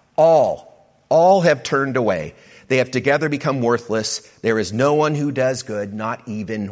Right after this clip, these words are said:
one." And Romans three twenty-three, which many of us know, "For all have sinned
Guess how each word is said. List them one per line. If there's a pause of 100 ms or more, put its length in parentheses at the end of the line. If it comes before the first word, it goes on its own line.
one." (360)
And
Romans
three
twenty-three,
which
many
of
us
know,
"For
all
have
sinned